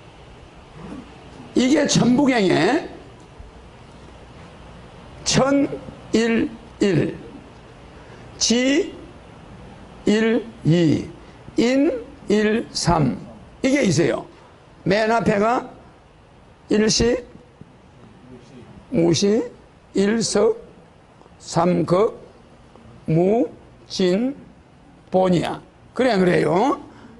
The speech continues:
그러면은 두 번째 천 일 일, 지 일 이, 인 일 삼, 이게 있어. 그러니까 이게 섭자야.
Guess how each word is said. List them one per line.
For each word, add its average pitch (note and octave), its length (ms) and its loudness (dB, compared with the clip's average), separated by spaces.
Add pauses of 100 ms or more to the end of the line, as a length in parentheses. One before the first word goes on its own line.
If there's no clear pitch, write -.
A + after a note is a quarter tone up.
(140)
그러면은 B3+ 520 0 (300)
두 C4 160 0
번째 C#4+ 500 0 (200)
천 C4 340 0
일 A#3+ 220 0
일, D4 200 -2
지 A3+ 220 -2
일 G3+ 360 0
이, B3 320 0
인 C#4 80 2
일 C4+ 100 2
삼, F3+ 260 -2
이게 G#3+ 160 -2
있어. D3+ 300 -4 (460)
그러니까 C#4 260 0
이게 C4 520 -2 (280)
섭자야. - 580 -4